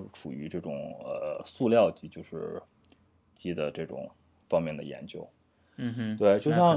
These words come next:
Speaker 1: 你看，
Speaker 2: 那可能是又是
Speaker 1: 其实
Speaker 2: 一个小的领域。
Speaker 1: 你，你也提到了，就是很多现在车就包括这种碳纤维，呃，这种复合材料在车上的应用啊，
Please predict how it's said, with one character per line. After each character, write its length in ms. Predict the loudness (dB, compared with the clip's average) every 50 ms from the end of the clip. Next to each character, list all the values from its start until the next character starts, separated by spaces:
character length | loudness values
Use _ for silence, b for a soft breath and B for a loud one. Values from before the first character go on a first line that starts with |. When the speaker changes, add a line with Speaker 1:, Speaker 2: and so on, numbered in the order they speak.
| 4 2
Speaker 1:
你 60 | 0 0
看， 120 | 0 0
Speaker 2:
那 60 | 0
可 0 |
能 0 |
是 60 | 0
又 60 | -2 -2
是 60 | 0
Speaker 1:
其 80 | 0 0
实 260 | 2 2 2 2 2 0
Speaker 2:
一 40 | -4
个 80 | -10 -10
小 160 | -6 -2 0
的 40 | 0 0
领 60 | 0
域。 20 | 2
Speaker 1:
你， 40 | 4
你 40 | 6
也 140 | 6 4 4
提 180 | 0 -2 4
到 300 | 6 8 8 8 8 6
了， 100 | 2 0
就 160 | -2 -4 -8
是 220 | -6 -2 -2 -2 -2
很 240 | -2 -2 -4 -2 0
多 180 | 2 2 2
现 180 | 2 2 0 2
在 280 | 2 4 4 4 4
车 240 | 2 -2 -2 -2 0
就 120 | 0 -2 0
包 160 | 0 0 0 0
括 120 | 0 -4
这 120 | -4 -6
种 500 | -6 -6 -6 -6 -6 -8 -10 -12 -14 -16 _
碳 160 | -6 -6 -2
纤 220 | 0 0 0 0
维， 300 | 0 0 0 0 -2 -4 -6 _ _ _ _ _ _
呃， 140 | 0 0 2
这 120 | 2 2
种 120 | 0 0 0
复 160 | -2 -2 2
合 100 | 4 4
材 140 | 4 4 4
料 120 | 4 6
在 160 | 4 4 0
车 220 | -4 -4 -6 -4 -2
上 160 | -2 -2 -2
的 80 | -2 -4
应 200 | -4 -4 -4 -4
用 220 | -4 -4 -6 -6
啊， 140 | -8 -10